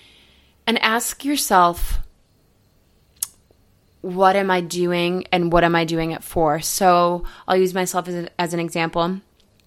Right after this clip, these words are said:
In the figurative way, I was saying that I want to be somewhere I'm not. I, this week, have been kind of getting down on myself because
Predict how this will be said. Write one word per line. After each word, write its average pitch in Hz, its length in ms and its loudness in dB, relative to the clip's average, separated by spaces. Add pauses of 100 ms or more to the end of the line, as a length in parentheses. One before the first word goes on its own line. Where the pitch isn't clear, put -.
(580)
In 196 260 2
the 185 220 2
figurative 180 580 0
way, 170 240 4
I 170 100 8
was 170 140 0
saying 170 480 0
that 165 180 2
I 165 100 0
want 160 200 -4
to - 60 -8
be 165 140 -4
somewhere 165 340 -4
I'm 160 180 -4
not. 165 340 4 (540)
I, 180 320 6
this 175 240 -2
week, 185 160 -2
have 180 140 0
been 170 120 0
kind 170 220 0
of 170 80 -4
getting 170 220 0
down 190 220 4
on 185 100 4
myself 170 420 0
because 170 600 -4